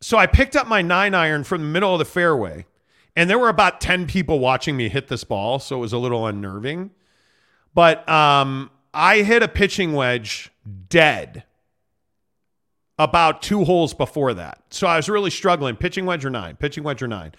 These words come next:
Wind was in my face, so I took a nine. And I hit that nine,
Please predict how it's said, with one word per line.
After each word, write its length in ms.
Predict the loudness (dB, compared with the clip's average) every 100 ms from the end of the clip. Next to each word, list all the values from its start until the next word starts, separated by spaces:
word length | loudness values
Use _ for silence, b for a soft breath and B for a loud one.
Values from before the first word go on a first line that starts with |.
| b b b
Wind 200 | -2 0
was 160 | 2 2
in 80 | 2
my 160 | 0
face, 300 | 2 0 0
so 100 | -2
I 60 | -4
took 260 | -2 -2 0
a 40 |
nine. 460 | -2 -2 -6 -12 -18 _ _ _ _ _ _ _ _ _ -2
And 140 | 2
I 160 | 6 6
hit 300 | 6 2 4
that 260 | 6 6 4
nine, 580 | 2 2 0 -6 -14